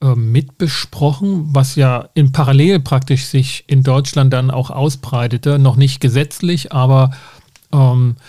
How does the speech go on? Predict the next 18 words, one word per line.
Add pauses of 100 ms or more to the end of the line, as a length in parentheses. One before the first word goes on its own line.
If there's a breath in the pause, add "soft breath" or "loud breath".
(160 loud breath)
Mediation
als
solches
war
gerade
in
den
Nullerjahren
so
im
Aufkommen.
Die
ersten
Bundesverbände
haben
sich, (580 loud breath)
ähm,
etabliert